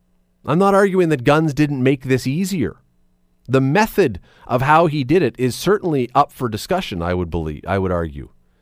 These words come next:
But it's not the reason that it happened. Lots of people own guns.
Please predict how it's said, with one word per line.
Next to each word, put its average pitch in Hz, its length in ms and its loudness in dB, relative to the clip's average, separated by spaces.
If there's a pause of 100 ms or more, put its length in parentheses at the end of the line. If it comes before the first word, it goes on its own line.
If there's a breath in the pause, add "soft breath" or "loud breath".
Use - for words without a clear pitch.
(560)
But 165 120 4
it's 170 140 -4
not 185 300 2
the 185 100 2
reason 180 680 0
that 117 100 0
it 104 100 -2
happened. 92 380 -2
Lots 180 400 2
of 208 100 -6
people 196 420 0
own 160 360 2
guns. 95 580 -2